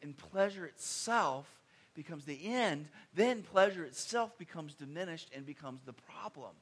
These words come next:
not, not a reason to glorify and love God. For example, I, I loved this. And, um, if the,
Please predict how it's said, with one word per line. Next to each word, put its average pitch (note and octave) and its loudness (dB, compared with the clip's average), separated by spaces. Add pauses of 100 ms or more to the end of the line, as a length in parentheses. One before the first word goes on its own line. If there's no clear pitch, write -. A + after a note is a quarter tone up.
(680)
not, C#3 -6 (200)
not E3 -10 (320)
a C#3+ -6 (100)
reason D#3+ -10
to C3+ -14
glorify C3 -2
and A2+ -10
love A2 -4
God. E3 -4 (300)
For F3+ 0
example, D#3+ 0 (240)
I, C3 6
I B2+ 4
loved C#3+ 4
this. A2 -2 (280)
And, C#3 -4
um, B2 4 (480)
if - -16
the, C3 2